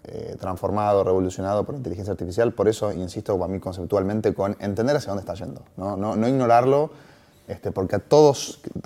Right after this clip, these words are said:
genuinamente creo que a todos nos va a tocar en mayor o menor medida, de forma directa o indirecta. Así que yo creo que eso para mí es primordial. Yo por lo, por lo menos trato de estar siempre entendiendo qué está pasando, este, y no por una cuestión de miedo a perder mi trabajo,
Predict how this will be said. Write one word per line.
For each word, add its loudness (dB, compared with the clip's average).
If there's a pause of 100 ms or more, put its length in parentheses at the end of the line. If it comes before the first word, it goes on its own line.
genuinamente -4
creo 2
que 0
a -2
todos -2
nos -8
va -4
a -6
tocar -2
en -2
mayor -8
o -8
menor -8
medida, 0
de -6
forma -6
directa 0
o 0
indirecta. -8 (440)
Así -2
que 2
yo 0
creo 4
que 0
eso 0
para 0
mí -4
es -12
primordial. -4
Yo -4
por 2
lo, 2
por -2
lo 4
menos 0
trato -4
de 0
estar -6
siempre -2
entendiendo -4
qué -2
está -10
pasando, -6 (540)
este, 0 (180)
y 2
no 2
por 0
una 2
cuestión 0
de 0 (360)
miedo 0
a -2
perder -2
mi -4
trabajo, -2